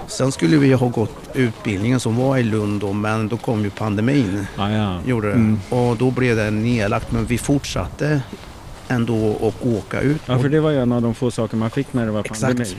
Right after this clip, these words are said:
Speaker 2: var utomhus.
Speaker 1: Ja.
Speaker 2: Ja, just det.
Speaker 1: Och, men då fick vi också, vad heter det, göra i små grupper, så vi kunde inte göra i sån här stor grupp
Speaker 2: Nej.
Speaker 1: som vi har nu, utan då var det kanske tre,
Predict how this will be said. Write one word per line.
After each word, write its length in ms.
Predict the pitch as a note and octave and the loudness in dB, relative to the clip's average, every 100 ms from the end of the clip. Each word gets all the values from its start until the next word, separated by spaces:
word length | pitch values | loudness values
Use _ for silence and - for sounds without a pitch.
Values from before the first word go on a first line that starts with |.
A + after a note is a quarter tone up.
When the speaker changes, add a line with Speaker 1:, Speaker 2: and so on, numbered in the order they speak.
| A#2 | -4
Speaker 2:
var 100 | A2 | -4
utomhus. 520 | A2 F#2+ G#2+ B2 - - | -4 -4 -4 -4 -4 -2
Speaker 1:
Ja. 120 | C3+ | 0
Speaker 2:
Ja, 120 | A#2 | 0
just 180 | B2+ B2 G2+ - - - | -2 -4 -8 -12 -10 -2
det. 60 | C3 | 2
Speaker 1:
Och, 240 | B2+ B2+ | 4 6
men 160 | B2 C3 | 6 6
då 140 | D#3 | 6
fick 120 | D3+ C#3+ | 4 6
vi 120 | D3 | 6
också, 200 | C#3 - | 4 2
vad 120 | B2+ | 2
heter 220 | A#2 G#2 G#2 | 2 0 0
det, 60 | |
göra 300 | A2+ G#2+ F#2+ | 2 2 0
i 40 | G2 | 0
små 260 | B2 A#2 | 0 0
grupper, 360 | G2+ G#2+ - A#2+ | 0 -4 -4 -4
så 80 | G#2+ | -2
vi 80 | |
kunde 140 | G#2+ A#2+ | 0 0
inte 120 | G#2+ | 2
göra 280 | A2+ A2 G#2+ | 2 2 2
i 80 | G#2+ | 0
sån 160 | F#2+ | -2
här 60 | G2 | -4
stor 140 | - | -4
grupp 100 | F#2 | 0
Speaker 2:
Nej. 100 | B2+ | 4
Speaker 1:
som 100 | B2+ B2 | 4 4
vi 60 | |
har 120 | F#2 | 0
nu, 220 | G2 A2+ E2+ | -2 -2 -2
utan 240 | F#2+ G#2 G2+ | -4 -2 -2
då 60 | |
var 140 | G#2+ G#2 | -2 -2
det 60 | |
kanske 280 | F#2+ G2 G2+ | -2 -4 -6
tre, 200 | - G2+ | -4 -4